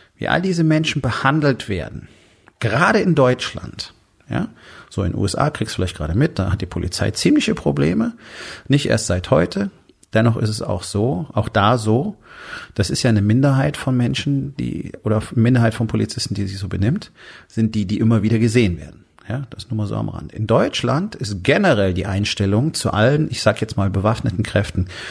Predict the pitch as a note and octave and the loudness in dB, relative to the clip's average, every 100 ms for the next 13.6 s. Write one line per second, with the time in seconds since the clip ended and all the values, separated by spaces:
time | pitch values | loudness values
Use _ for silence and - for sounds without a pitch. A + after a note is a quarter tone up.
0 | - - E2+ G#2 F2+ F2+ C2+ B1+ - - | -14 -8 0 2 2 0 -4 -4 -8 -12
1 | - - - - _ _ _ _ - G#2+ | -16 -18 -20 -20 _ _ _ _ -6 -4
2 | A#2 - - - - - - - - G2 | -6 -14 -20 -20 -16 -16 -16 -16 -4 -2
3 | F2+ - G2 A#2 A2+ - G#2 G2+ F#2+ G2 | 0 2 2 4 2 2 2 4 2 0
4 | G2 F2+ F2+ G2 A#2+ - - G2+ G2 G2 | 0 -2 0 0 0 -2 -4 -2 0 0
5 | F2+ G2 G2 - - A#2+ - - F#2+ G2 | -2 -4 -6 -6 -6 -4 -4 0 0 0
6 | A#2 G#2+ A2 A2 G#2 - - - - F#2 | 0 2 4 2 0 -4 -10 -14 -12 -10
7 | F2 E2 B2 C#3+ B2 - A#2 A2 G#2 - | -6 0 2 4 2 2 0 2 -2 -2
8 | C3+ - A#2 B2 - - - G#2 G2+ G2+ | -2 0 0 0 -2 -4 -4 -4 -4 -4
9 | - - A2 G#2+ A2+ A#2+ - - - - | -6 -2 2 2 0 -4 -12 -20 -20 -6
10 | G2+ G2+ - - - - A2 G#2 G#2+ A2 | -4 -4 -8 -10 -2 2 2 2 0 0
11 | - - A#2 G#2 G2 G2+ G#2+ A2+ A#2+ B2 | -4 0 0 2 0 0 0 0 2 2
12 | D3+ - F#2+ E2+ E2+ D2+ E2+ - - - | 0 -2 -4 -4 -6 -8 -6 -4 -2 -2
13 | - C3 G2+ A2+ D#3 - | -2 2 4 4 2 -2